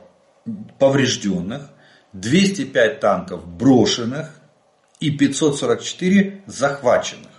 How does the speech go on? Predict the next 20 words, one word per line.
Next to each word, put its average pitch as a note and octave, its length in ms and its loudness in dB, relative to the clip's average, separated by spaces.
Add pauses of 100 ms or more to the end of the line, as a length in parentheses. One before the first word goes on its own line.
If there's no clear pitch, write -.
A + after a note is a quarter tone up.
(640)
А, G#2 300 4
причем F3+ 500 0
это E3 260 0
танки E3+ 380 0
всех C#3 360 0
модификаций. G2 760 -4
Т D3 240 -4
пятьдесят A#2 480 -6
пять, - 280 -2
Т C3 100 -10
шестьдесят A#2 480 -6
два, C3+ 240 2
Т B2 220 -6
семьдесят B2+ 500 -12
два, A#2 220 -2
Т A2+ 200 -4
восемьдесят C#3 680 -6
и G#2 80 -12
Т A2+ 240 -8
девяносто. G#2+ 800 -2